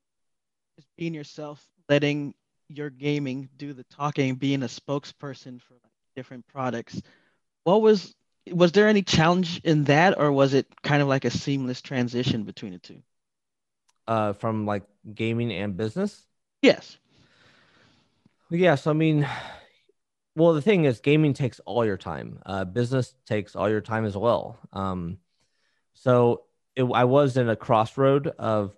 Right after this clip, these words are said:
Speaker 2: handling all of it, um, you know, 'cause I still have to train, I still have to win. Like, you know, winning for three years is, you know, I, in my eyes was not enough to prove my legacy in esports, you know, and, and to be, like,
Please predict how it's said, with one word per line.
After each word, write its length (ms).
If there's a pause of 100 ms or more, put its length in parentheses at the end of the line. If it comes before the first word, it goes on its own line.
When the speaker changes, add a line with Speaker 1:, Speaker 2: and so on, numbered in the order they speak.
(160)
Speaker 2:
handling 640
all 240
of 100
it, 280 (320)
um, 280
you 100
know, 180
'cause 200
I 60
still 180
have 100
to 60
train, 320
I 60
still 160
have 40
to 60
win. 280
Like, 240 (280)
you 80
know, 140
winning 460
for 420 (380)
three 260
years 400
is, 260 (100)
you 140
know, 240 (160)
I, 160 (100)
in 180
my 240
eyes 140
was 140
not 240
enough 400
to 420 (640)
prove 260
my 160
legacy 560
in 80
esports, 600
you 80
know, 320 (300)
and, 380
and 200
to 80
be, 340
like, 260